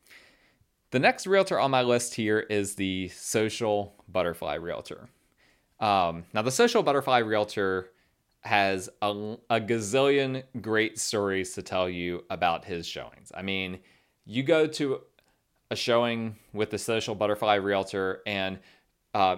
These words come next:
y-, you might even have to, uh, to take a break from all the stories to focus on the house, 'cause there's going to be so many, so many stories. I, I saw this one house that had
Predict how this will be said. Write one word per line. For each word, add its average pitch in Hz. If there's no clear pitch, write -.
y-, -
you 151
might 127
even 123
have 117
to, 95
uh, 87
to 85
take 147
a 131
break 135
from 107
all 104
the 95
stories 123
to 104
focus 127
on 113
the 95
house, 113
'cause 98
there's 143
going 131
to 117
be 107
so 131
many, 123
so 151
many 180
stories. 98
I, -
I -
saw 110
this 107
one 120
house 107
that 90
had 110